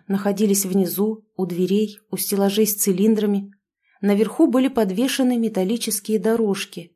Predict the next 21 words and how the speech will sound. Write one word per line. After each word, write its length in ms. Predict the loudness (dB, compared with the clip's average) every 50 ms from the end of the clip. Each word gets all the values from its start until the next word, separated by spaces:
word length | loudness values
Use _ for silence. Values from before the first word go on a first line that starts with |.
| _ _ _
по 100 | -10 -4
которым 480 | -4 -4 -2 0 0 0 0 0 0
тоже 280 | 2 0 0 2 0 -4
ходила 420 | -4 -6 -4 -2 0 -2 0 -2
охрана. 520 | -4 -6 -6 -6 -6 -4 -4 -6 -8 -8 _ _ _ _ _ _ _ _ _ _ _
В 100 | -8 -6
воздухе 520 | -2 0 0 0 0 -2 -8 -4 -2 0
летали 380 | 0 0 0 0 -2 0 0 -2
дроны. 440 | -2 -2 -2 -2 -2 -4 -6 -8 _ _ _ _ _ _ _ _ _ _
«Что 260 | _ -16 -6 0 2 2
это 160 | 4 4 4
за 140 | 4 8 8
место?» 460 | 8 8 6 4 -2 -6 -10 -16 -16 _ _ _ _
поинтересовалась 840 | _ -2 -2 0 0 -2 -2 0 0 0 2 2 2 0 0 0 -2
Светлана, 540 | -4 -4 -6 -4 -2 -2 -2 -2 -4 -4 -6
обернувшись 600 | -6 -2 -2 0 0 0 -2 -2 -4 -8 -10 -10
к 60 | -6
полковнику. 720 | _ -6 -6 -4 -6 -6 -4 -4 -6 -6 -8 -10 -14 -14 _ _ _ _ _ _ _ _ _ _ _ _ _ _ _ _
«Рудимент 560 | 0 0 0 2 4 4 6 6 6 4 4
великой 420 | 2 2 2 2 2 2 2 2 2
эпохи». 540 | 4 4 2 2 2 0 -6 -8 -8 _